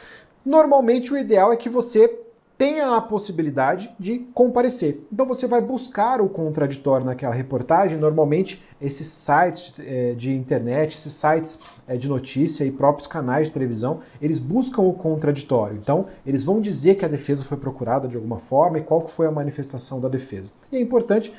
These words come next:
que você esteja no controle dessa narrativa.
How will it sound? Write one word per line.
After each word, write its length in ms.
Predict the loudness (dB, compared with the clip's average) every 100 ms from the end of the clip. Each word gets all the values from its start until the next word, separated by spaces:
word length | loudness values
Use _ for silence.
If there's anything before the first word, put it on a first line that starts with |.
| -18
que 100 | -8
você 500 | 0 0 2 4 4
esteja 440 | 2 -2 2 2 2
no 100 | -2
controle 500 | -2 -2 0 0 2
dessa 280 | 0 -2 -6
narrativa. 500 | -8 -10 -8 -10